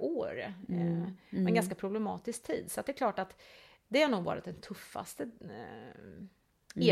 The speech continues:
Speaker 1: erfarenheten jag har haft.
Speaker 2: Mm.
Speaker 1: Eh,
Speaker 2: Mm.
Speaker 1: men å andra sidan har jag också plockat ut många, eh, många aspekter från det som jag också har lärt mig jättemycket
Speaker 2: Mm.
Speaker 1: av.
Speaker 2: Mm.
Speaker 1: Och försökt att förhålla mig det till, på det sättet. Så det är
Speaker 2: Mm.
Speaker 1: klart att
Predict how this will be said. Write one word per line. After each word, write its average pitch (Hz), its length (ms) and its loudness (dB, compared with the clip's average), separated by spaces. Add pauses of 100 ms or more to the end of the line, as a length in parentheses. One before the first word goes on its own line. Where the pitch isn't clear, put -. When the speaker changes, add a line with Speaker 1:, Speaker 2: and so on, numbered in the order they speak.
Speaker 1:
erfarenheten 165 560 -4
jag - 80 -8
har 165 80 -6
haft. - 400 -12
Speaker 2:
Mm. 180 400 2
Speaker 1:
Eh, - 580 -6
Speaker 2:
Mm. 180 320 4 (180)
Speaker 1:
men 247 180 4
å 262 40 8
andra 226 200 6
sidan 208 340 2
har 208 80 2
jag 202 180 0
också 190 180 -6
plockat 190 400 -6
ut 175 260 -2
många, 175 480 -2 (600)
eh, - 140 -12 (300)
många 214 300 -2
aspekter - 420 -8
från 202 160 -10
det 196 160 -6
som 208 160 -12
jag 202 80 -8
också - 180 -12
har 208 40 -8
lärt - 260 -12
mig 220 120 -10
jättemycket 208 800 -14
Speaker 2:
Mm. 170 380 0
Speaker 1:
av. 127 380 -8
Speaker 2:
Mm. 185 320 0
Speaker 1:
Och 214 80 -10
försökt - 580 0
att 190 60 -10
förhålla 247 460 -2
mig - 140 -4
det - 120 -8
till, - 240 -12 (920)
på - 80 -12
det - 180 -6
sättet. - 340 -6
Så 180 60 -2
det 165 60 2
är - 20 4
Speaker 2:
Mm. 170 80 0
Speaker 1:
klart 220 180 4
att - 200 -2